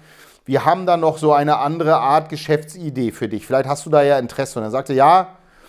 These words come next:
wenn das mit der Band nichts zu tun hat und nicht für T-Shirts irgendwie von dem, von der alten Band,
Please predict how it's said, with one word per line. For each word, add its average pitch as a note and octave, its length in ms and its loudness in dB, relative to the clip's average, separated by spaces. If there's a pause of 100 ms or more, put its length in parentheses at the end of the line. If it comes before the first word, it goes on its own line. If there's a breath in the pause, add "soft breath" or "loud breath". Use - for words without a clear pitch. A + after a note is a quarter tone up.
(140 soft breath)
wenn C#3+ 160 0
das D#3+ 160 -2
mit D#3 80 2
der D#3 80 4
Band E3 300 2
nichts F3 160 -10
zu F3+ 100 -10
tun F3+ 280 -6
hat E3+ 280 2
und C#3+ 360 -10
nicht D#3 160 -8
für D3 200 -4
T-Shirts F3 540 -4
irgendwie D#3+ 320 -6
von D3+ 180 -4
dem, D3 200 -4
von C3 220 -8
der C#3 120 0
alten E3+ 340 0
Band, D#3+ 440 2